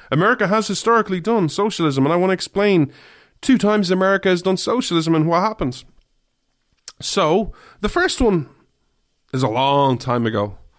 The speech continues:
If I was narrating a story like the guy writing for the New York Times, I might start in a, in a place a long time ago, in a galaxy far, far away, in a place called Jamestown.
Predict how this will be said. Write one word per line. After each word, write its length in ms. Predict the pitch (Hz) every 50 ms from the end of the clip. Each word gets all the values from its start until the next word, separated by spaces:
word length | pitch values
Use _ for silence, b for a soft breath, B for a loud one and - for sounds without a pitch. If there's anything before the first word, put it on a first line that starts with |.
| b b b b
If 80 | b -
I 100 | 139 139
was 480 | 135 131 120 113 - - - - - 131
narrating 560 | 139 156 160 156 151 156 156 156 151 147 139
a 60 | 131
story 380 | - - - 143 147 147 139 135
like 300 | 127 123 117 117 - B B B B B B B B B B B
the 120 | - 127 127
guy 260 | 139 139 143 139 135
writing 340 | 131 131 135 135 139 135 127
for 160 | 127 139 127
the 80 | 120 117
New 160 | 120 127 131
York 220 | 135 135 127 123
Times, 360 | - 123 120 127 131 123 120
I 60 | 123 117
might 200 | 123 123 117 -
start 260 | - 127 123 - - 113 101 107 - -
in 80 | 123
a, 180 | 110 107 107 104 - - - - - - b b b b b b b b b b b
in 100 | 120 113
a 60 | 101
place 440 | - - - 120 135 139 131 127 -
a 80 | 123 113
long 540 | 110 117 127 127 127 127 127 131 127 120
time 300 | - - 127 123 127 127
ago, 360 | 127 113 117 117 113 104 98 - - - - _ _ _ b b b b b b
in 120 | 117 113
a 140 | 107 104 104
galaxy 520 | 107 131 135 151 165 160 - - 170 143
far, 400 | - - 143 135 139 143 147 139
far 340 | - - 131 131 135 139 143
away, 400 | 135 131 123 120 113 107 104 101 _ _ _ _ b b b b b b b b b b b b
in 140 | 123 123 139
a 40 | -
place 320 | - - 370 359 330 -
called 360 | - 160 190 202 196 170 147
Jamestown. 1120 | 123 117 113 110 110 143 175 180 160 139 120 113 - - 123 117 110 104 104 92 - -